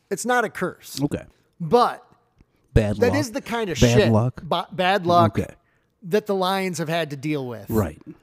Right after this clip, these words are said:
Speaker 1: Because, you know, this was, you, you know, much like my last moment, another comeback that didn't come to fruition.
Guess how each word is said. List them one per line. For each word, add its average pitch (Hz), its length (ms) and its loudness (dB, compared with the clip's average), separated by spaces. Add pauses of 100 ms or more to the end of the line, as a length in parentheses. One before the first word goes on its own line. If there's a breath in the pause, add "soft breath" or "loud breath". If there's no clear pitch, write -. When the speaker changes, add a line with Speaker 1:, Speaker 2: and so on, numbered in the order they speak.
(120)
Speaker 1:
Because, 190 680 2 (680)
you 226 100 -2
know, 170 140 -4
this 202 400 -2
was, 185 680 2 (260)
you, 208 280 -16
you 185 80 -4
know, 147 80 -6
much 147 440 -6
like 165 480 -6
my 139 420 -6
last 165 680 -6 (180)
moment, 123 720 -14
another 156 320 -4
comeback 185 640 0
that 180 200 -4
didn't 170 300 -4
come 180 220 -4
to 214 60 0
fruition. 175 800 -8